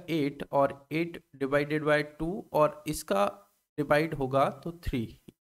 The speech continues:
ये आ जाएगी पूरी इक्वेशन। तो आप इसको सॉल्व कर लीजिए, यानी कि टू फ़ोर जा एट और ये फ़ाइव से डिवाइड हो जाएगा, फ़ाइव वन जा फ़ाइव,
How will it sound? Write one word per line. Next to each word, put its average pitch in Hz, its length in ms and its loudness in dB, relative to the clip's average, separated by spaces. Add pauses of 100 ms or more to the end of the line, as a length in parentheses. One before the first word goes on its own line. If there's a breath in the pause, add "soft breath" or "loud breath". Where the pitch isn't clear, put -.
(160)
ये 196 100 -2
आ 151 100 4
जाएगी 131 260 -4
पूरी 127 260 -4
इक्वेशन। 143 460 -4
तो - 380 -6
आप 143 160 4
इसको 156 360 -4
सॉल्व 143 260 2
कर 160 160 0
लीजिए, 165 320 -2
यानी 135 300 -2
कि 135 120 -6 (160)
टू 160 120 -4
फ़ोर 156 280 -6
जा 156 160 -2 (140)
एट 175 300 -4 (180)
और 135 400 0
ये 143 220 -6
फ़ाइव 131 320 -4
से 151 160 -8
डिवाइड 143 300 -6
हो 143 120 -2
जाएगा, 143 300 0
फ़ाइव 131 300 -2
वन 139 140 -4
जा 147 100 -2
फ़ाइव, 151 340 0